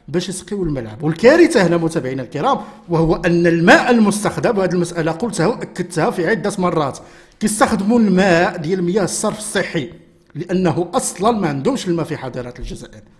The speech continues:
الماء كيتقطع عندهم دابا وساعة، كيجي ثلاثة ساعات وكيتقطع نهار كامل، وهذا الشيء معروف عند حضارات الجزائر. فشنو كيديروا؟ كيجيبوا الماء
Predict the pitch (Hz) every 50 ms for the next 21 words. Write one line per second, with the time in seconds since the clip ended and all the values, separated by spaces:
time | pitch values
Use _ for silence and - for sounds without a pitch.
0 | _ _ _ _ _ - 147 143 160 226 240 - 233 226 - - - 233 165 175
1 | 185 151 180 208 180 180 170 208 226 214 - 175 147 120 110 107 - 165 165 165
2 | 202 196 202 190 233 220 - - - 180 175 226 226 - 214 - 202 - - -
3 | - 220 190 170 160 151 180 202 - - 208 214 220 196 160 117 - - - -
4 | - - - - 151 180 208 - 202 196 175 - 156 170 208 247 254 247 - 175
5 | 170 196 180 165 147 - 170 147 143 139 131 131 127 - 135 123 123 113 147 -
6 | 151 - 175 170 165 185 185 175 - 180 156 175 190 220 220 - 170 147 160 160
7 | 151 160 160 156 151 160 202 254 - -